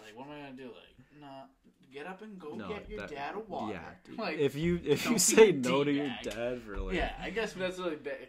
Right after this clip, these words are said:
Speaker 1: kind of a bad example, but,
Speaker 2: No,
Speaker 1: like,
Speaker 2: no, no, I know what you mean,
Speaker 1: if
Speaker 2: though.
Speaker 1: someone called me and was
Speaker 2: Like
Speaker 1: like, "Hey, can you send me a picture of the, of, like, the homework from last night? Like, I,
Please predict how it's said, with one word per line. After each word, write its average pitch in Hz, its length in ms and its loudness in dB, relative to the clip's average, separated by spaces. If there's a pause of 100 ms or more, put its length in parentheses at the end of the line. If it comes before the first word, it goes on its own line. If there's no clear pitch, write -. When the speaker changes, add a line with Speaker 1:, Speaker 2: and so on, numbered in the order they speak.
(100)
Speaker 1:
kind 147 140 -12
of 120 80 -16
a - 40 -20
bad 110 220 -10
example, 139 420 -14
but, 139 80 -6
Speaker 2:
No, 156 100 4
Speaker 1:
like, 143 160 4
Speaker 2:
no, 139 120 2
no, - 20 2
I 101 160 -4
know 123 120 0
what 110 180 -4
you 110 80 -10
mean, 95 160 -8
Speaker 1:
if 90 80 -8
Speaker 2:
though. 175 40 -6
Speaker 1:
someone 170 300 -6
called 147 420 -4
me 123 120 -12
and 107 140 -16
was 104 200 -20
Speaker 2:
Like 107 80 -14
Speaker 1:
like, 95 360 -16 (300)
"Hey, 156 240 -10
can 123 180 -18
you 147 100 -18
send 196 220 -14
me 196 60 -14
a 185 60 -14
picture 175 400 -14
of 156 80 -12
the, 127 80 -12 (180)
of, 135 220 -14
like, 123 240 -14
the 110 180 -16
homework 135 420 -14
from 139 100 -16
last 131 260 -12
night? 127 160 -12
Like, 113 120 -16
I, 110 120 -16